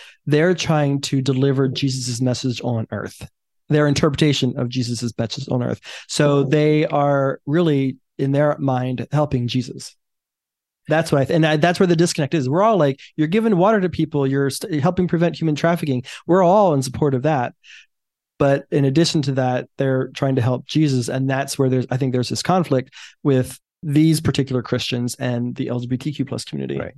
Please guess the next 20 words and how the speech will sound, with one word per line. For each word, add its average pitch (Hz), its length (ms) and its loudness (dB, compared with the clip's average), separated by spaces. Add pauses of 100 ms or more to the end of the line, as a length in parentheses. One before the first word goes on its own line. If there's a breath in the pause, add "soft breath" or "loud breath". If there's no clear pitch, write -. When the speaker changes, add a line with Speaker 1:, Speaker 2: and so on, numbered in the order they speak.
Speaker 2:
It's - 200 -2
their 156 240 2
form 113 240 2
of 98 120 0
Jesus 87 520 -2
that 87 220 -2
Speaker 1:
Right. - 300 -2 (400)
Speaker 2:
is 95 420 0 (160)
one 101 280 2
that's, - 420 -4 (580 loud breath)
it's 135 380 0
a, 131 200 2
it, 131 240 0 (380)
I 120 120 0
was 110 160 2
gonna 107 180 2
say 101 180 0
this 101 200 0
earlier, 101 420 2
but 95 180 -6